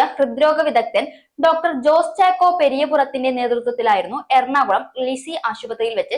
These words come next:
ശസ്ത്രക്രിയ പൂർത്തിയാക്കിയത്. ഈ ടാസ്ക് ഉൾപ്പെടെ ഏറെ സങ്കീർണതകളുള്ള ശസ്ത്രക്രിയകൾക്കായുള്ള പ്രത്യേക ഉപകരണങ്ങൾ നിർമ്മിച്ച് ലോകശ്രദ്ധ നേടിയ ഒരു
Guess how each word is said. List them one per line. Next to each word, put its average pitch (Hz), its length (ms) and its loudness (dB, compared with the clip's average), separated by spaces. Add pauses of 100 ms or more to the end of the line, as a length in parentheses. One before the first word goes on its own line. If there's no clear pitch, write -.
ശസ്ത്രക്രിയ 262 480 -4 (100)
പൂർത്തിയാക്കിയത്. 220 640 -6 (560)
ഈ 214 60 0 (100)
ടാസ്ക് 233 300 2
ഉൾപ്പെടെ 226 280 2 (260)
ഏറെ 330 220 4 (140)
സങ്കീർണതകളുള്ള 277 920 0 (460)
ശസ്ത്രക്രിയകൾക്കായുള്ള 392 1040 2
പ്രത്യേക 311 380 -4 (160)
ഉപകരണങ്ങൾ 277 580 -2
നിർമ്മിച്ച് 233 360 -6 (400)
ലോകശ്രദ്ധ 392 640 4
നേടിയ 277 260 2 (140)
ഒരു 254 100 0